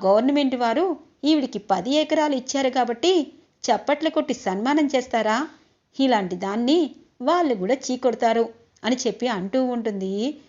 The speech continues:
పద్మాక్షి. ఇక కాదంబరి అయితే, "ఏంటో, ఈ దరిద్రాన్ని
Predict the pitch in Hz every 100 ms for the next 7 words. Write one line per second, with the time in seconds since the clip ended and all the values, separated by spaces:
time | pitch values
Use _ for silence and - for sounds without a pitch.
0 | _ - 214 180 226 240 240 240 240 233
1 | 214 - _ 302 339 277 226 233 254 -
2 | _ _ _ _ _ 240 220 233 311 302
3 | 294 254 233 277 311 - - - 233 226
4 | 226 220 233 - - _ - 311 214 190
5 | 190 226 294 302 285